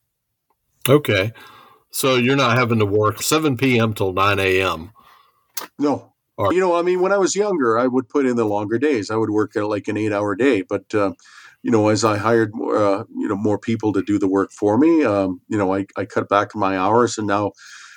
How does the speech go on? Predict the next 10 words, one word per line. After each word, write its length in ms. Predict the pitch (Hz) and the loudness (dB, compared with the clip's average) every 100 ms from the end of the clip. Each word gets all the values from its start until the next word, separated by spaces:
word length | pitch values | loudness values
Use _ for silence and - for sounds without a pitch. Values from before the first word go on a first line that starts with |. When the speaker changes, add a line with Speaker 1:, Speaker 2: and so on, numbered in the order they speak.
| _ | _
Speaker 2:
you 60 | 131 | 2
know, 60 | 127 | 2
I'm 80 | |
sixty-two. 800 | 131 - 175 - 165 143 135 202 262 220 | 4 2 0 -2 -2 2 2 0 -6 -2
Um, 480 | 127 120 120 117 117 _ _ _ - | 2 2 2 -2 -6 _ _ _ -8
I'm 120 | 107 | -4
getting 260 | 107 123 113 | 0 2 2
older. 320 | 107 127 170 | 2 2 2
I'm, 140 | 127 | 0
I, 220 | - 175 | 0 -2